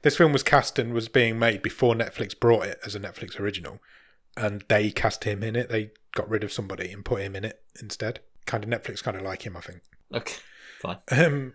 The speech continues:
Speaker 1: also stars a lady called Madeline Weinstein, who plays a character called Claire. Uh, nothing really on her I M D B of note, so I'm not gonna talk about her. And also stars Antonio Marzial,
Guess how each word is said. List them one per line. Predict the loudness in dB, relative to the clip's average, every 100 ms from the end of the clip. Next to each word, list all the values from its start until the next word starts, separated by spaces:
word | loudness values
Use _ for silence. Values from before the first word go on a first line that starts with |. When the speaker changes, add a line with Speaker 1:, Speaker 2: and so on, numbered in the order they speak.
| 0
Speaker 1:
also | 4 6
stars | 8 8
a | 8
lady | 8 6
called | 2 4
Madeline | 2 4 0 2
Weinstein, | 2 2 0 0 2 0 -4 -4
who | 0 2 0
plays | 0 0 0
a |
character | 0 0 0
called | -6
Claire. | 4 6 8 4 -6 -20 -20 -20 _ 0
Uh, | 2 2
nothing | 0 2
really | 4 4
on | 2
her | 0 -4 -4
I | -6 -4
M |
D | -4
B | 0 0
of | 0 0
note, | -2 -2 -8
so | -10
I'm | -10 -10
not | -14 -14
gonna | -8
talk | -6 0
about | 2
her. | 2 0 -20 -20 -20 -20 _ _ -2
And | 2 4 2 -2 -12 _ 4
also | 4 8
stars | 10 10 8
Antonio | 0 6 6 10 10 10 8
Marzial, | 6 6 8 8 8 6 2 -6